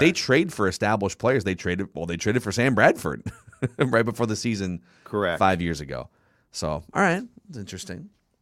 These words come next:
Speaker 1: But yeah, that, that would, that would be predicated on the fact that you do think that Barr is out. But I mean, we know nothing about this right now.
Speaker 2: Yeah.
Speaker 1: As far as, as Barr goes, we know he hasn't practiced since the fifth of August, and we think it's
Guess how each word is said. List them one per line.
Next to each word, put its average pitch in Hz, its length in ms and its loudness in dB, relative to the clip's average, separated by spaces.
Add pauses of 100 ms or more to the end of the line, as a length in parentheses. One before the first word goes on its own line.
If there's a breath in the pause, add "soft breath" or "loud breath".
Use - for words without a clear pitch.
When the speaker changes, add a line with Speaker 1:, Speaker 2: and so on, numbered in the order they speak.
(160)
Speaker 1:
But 120 180 -2
yeah, 139 140 6
that, 123 260 -2
that 147 220 4
would, 120 500 2 (220)
that 131 340 2
would 120 220 2
be 110 120 -2
predicated 107 480 -4
on 101 120 -2
the 98 80 -8
fact 98 240 -4
that 104 140 -4
you 104 120 -6
do 101 240 -6
think 101 300 -6
that 95 180 -6
Barr 95 380 0 (100)
is 95 160 -8
out. 101 240 0
But 120 100 0
I 120 40 2
mean, 120 160 -2
we 165 160 0
know 127 400 2 (440 soft breath)
nothing 107 540 -2
about 95 260 0
this - 160 -16
right 82 140 -10
now. - 200 -20 (480)
Speaker 2:
Yeah. 104 240 -4
Speaker 1:
As 127 120 0
far 143 200 6
as, 135 40 -2 (200)
as 101 300 -6 (360)
Barr 104 180 4
goes, 87 240 -6
we 123 140 0
know 151 140 6
he 156 60 6
hasn't 135 180 0
practiced 127 480 -2 (280)
since 127 220 -4
the 110 100 -4
fifth 127 200 -2
of 98 100 -6
August, 156 440 0 (120)
and 107 580 0 (300)
we 104 120 -6
think 120 180 -4
it's - 340 -10